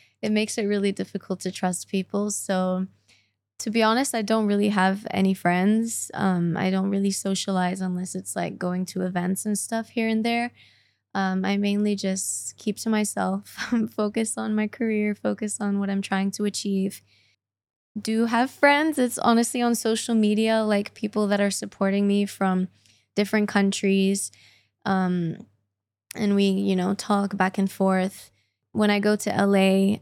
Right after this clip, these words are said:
I, I feel like I have friends in L A, like, true friends. We really connect, um,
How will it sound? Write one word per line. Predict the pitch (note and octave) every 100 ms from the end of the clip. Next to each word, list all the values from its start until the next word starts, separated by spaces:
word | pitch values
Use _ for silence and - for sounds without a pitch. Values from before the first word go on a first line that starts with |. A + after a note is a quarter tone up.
| _
I, | G3 F#3+ F#3+ F#3+ F#3 G#3 - _ - -
I |
feel | A#3 C#4
like | E4
I | D#4
have | D4+ D4+
friends | B3 A#3+ A#3
in | A3+
L | - G#3
A, | F#3+ F3 F#3 G#3
like, | A3+ G3 - - _ _
true | - A#3+
friends. | A3+ - G3 F#3+ G3 - G#3+
We | G3 G3 G3 F#3+ F#3+
really | G#3 G#3+ G#3
connect, | - G#3 G3 F#3 - - - - - _ _ _ -
um, | G3+ F3 F3 D#3